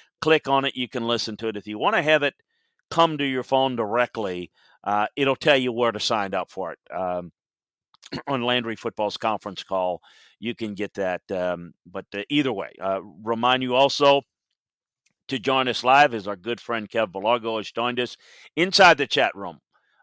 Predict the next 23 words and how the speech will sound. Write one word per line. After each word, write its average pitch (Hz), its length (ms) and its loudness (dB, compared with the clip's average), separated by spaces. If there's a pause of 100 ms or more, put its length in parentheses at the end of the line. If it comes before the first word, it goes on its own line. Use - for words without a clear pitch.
Uh, 110 180 0
join 151 300 2
us 139 120 -4
with 135 220 -8
your 117 80 -8
questions, 120 640 -2
your 113 160 -6
thoughts, 120 500 0 (460)
uh, 107 140 0 (120)
about 123 440 6
the 110 120 -8
game 113 300 -6
of 107 80 -6
the 104 140 -4
N 104 100 -4
F 101 160 -8
L 101 300 0
and 107 180 -8
beyond, 95 560 -4
and, 107 300 -8
uh, 104 160 0 (120)
give 160 200 0 (200)
your 123 400 -2